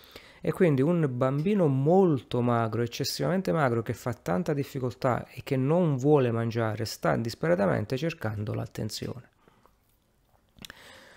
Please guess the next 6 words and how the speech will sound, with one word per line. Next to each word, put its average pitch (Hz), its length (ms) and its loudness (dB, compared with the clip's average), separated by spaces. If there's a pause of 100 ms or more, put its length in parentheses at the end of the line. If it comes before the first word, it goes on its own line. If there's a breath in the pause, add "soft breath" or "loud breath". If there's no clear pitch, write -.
(1300 loud breath)
Lì 180 240 0
nasce 156 800 0 (800)
la 135 160 0
dipendenza 123 720 0
dal 110 180 -2
cibo, 113 540 -4